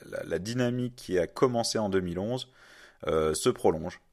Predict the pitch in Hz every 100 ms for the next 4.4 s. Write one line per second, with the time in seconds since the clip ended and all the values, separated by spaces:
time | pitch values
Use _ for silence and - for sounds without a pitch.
0 | - - - - 113 101 95 87 85 98
1 | 92 85 82 85 95 - 87 87 - 95
2 | 87 85 82 85 98 95 82 - 87 98
3 | 85 85 82 78 87 95 80 82 80 71
4 | 78 92 117